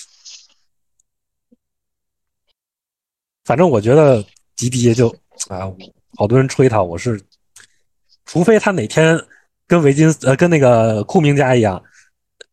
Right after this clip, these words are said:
那个主攻得分率给我干到一，那我服，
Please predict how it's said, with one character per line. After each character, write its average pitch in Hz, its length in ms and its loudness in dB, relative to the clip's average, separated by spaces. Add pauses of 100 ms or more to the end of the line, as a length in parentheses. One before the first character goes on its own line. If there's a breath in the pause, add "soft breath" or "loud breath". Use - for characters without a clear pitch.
(260)
那 170 140 2
个 123 280 2
主 127 180 -6
攻 170 120 2
得 165 120 2
分 160 100 0
率 151 140 2
给 135 100 2
我 131 80 2
干 143 160 -2
到 117 160 0
一， 127 220 -4 (240)
那 135 160 -2
我 101 100 0
服， - 260 -16